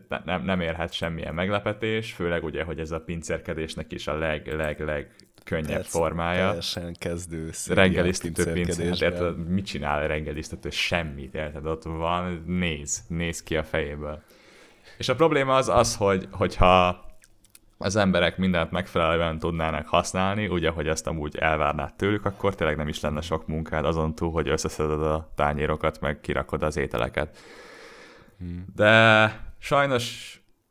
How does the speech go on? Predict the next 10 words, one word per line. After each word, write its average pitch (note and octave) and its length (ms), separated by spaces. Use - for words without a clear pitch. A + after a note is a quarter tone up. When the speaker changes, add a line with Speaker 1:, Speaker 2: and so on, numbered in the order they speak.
Speaker 1:
nagyon-nagyon, F#2+ 840
ö, D#2 460
meglepően F#2 680
sok E2 320
félreértést D2+ 840
tud F2+ 140
szülni E2 440
az, D#2+ 260
hogy, D#2 240
hogy E2+ 160